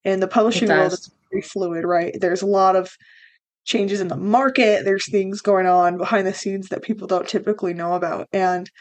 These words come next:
Speaker 1: I just love that you jumped back into the trenches, like you said, and it wasn't something that you waited a long time to get back into, 'cause you know that it's good.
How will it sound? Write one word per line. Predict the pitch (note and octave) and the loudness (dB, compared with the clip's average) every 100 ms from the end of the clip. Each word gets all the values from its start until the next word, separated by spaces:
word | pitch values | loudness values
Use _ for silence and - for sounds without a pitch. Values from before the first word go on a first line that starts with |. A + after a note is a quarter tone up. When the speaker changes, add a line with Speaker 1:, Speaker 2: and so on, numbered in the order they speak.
| - _ _ _ | -20 _ _ _
Speaker 1:
I | - | 0
just | G#3+ A3 | 2 2
love | A3 G#3+ | 4 4
that | G#3+ A3 | 4 2
you | G#3+ G3+ G3+ G3 F#3+ - - | 2 0 0 -2 -4 -8 -14
jumped | F#3+ G#3+ G#3 - | 0 2 2 2
back | G#3 G#3 G#3 | 0 0 -2
into | G3 | -2
the | F3+ F3+ | -4 -2
trenches, | - G#3 G#3 G#3+ F#3 | 0 0 0 -2 -2
like | G3 | -2
you | G3 | -4
said, | - G3 F#3 | 2 2 2
and | - G#3 | 2 0
it | G3+ | 0
wasn't | G3+ G3 G3+ F#3+ | 2 2 2 -2
something | G#3+ G#3 G3+ | -2 0 -2
that | F#3 F#3 | -2 -2
you | F#3+ F#3 F#3 F3 - _ - | 0 2 2 0 -8 _ -2
waited | G#3+ G3 F#3+ F#3+ F#3+ | 0 4 4 4 2
a | |
long | F#3+ F3+ G3+ | 4 4 2
time | - F#3 F#3 | -4 -4 -4
to | G#3 | -6
get | F#3 | -2
back | G3+ G3 | -2 0
into, | G#3 B3 C4 | 0 0 0
'cause | C4+ G#3+ | 2 2
you | A3 | 4
know | A3+ A#3+ | 4 4
that | A#3+ | 4
it's | A3 - | 2 -2
good. | F#3+ A#3 A3+ G#3+ | -2 2 2 0